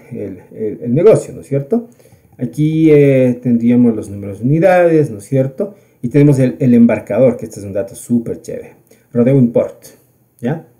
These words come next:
O sea, si ustedes, si ustedes quieren traer ese producto, por favor, Rodeo Import, listo, y ya tienen el, el nombre del contacto comercial,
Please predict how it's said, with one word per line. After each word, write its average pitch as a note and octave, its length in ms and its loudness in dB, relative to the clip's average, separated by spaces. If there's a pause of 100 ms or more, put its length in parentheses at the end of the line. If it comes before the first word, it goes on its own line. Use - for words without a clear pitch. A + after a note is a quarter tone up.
(100)
O - 40 -20
sea, A#2+ 140 -8
si - 60 -14
ustedes, F3 320 -4
si - 220 -16
ustedes E3+ 200 -6
quieren E3 200 -4
traer E3 160 0
ese D#3 140 -2
producto, F3+ 360 -4
por C#3+ 140 -6
favor, B2 320 0 (200)
Rodeo E3 220 0
Import, G3 440 0 (220)
listo, F#3+ 540 -2 (220)
y A2+ 100 -10
ya B2 400 -2 (120)
tienen A#2 360 2
el, F#2+ 220 -6 (340)
el G#2 80 -12
nombre A#2 240 2
del G#2+ 140 2
contacto A2 420 -8
comercial, - 540 -10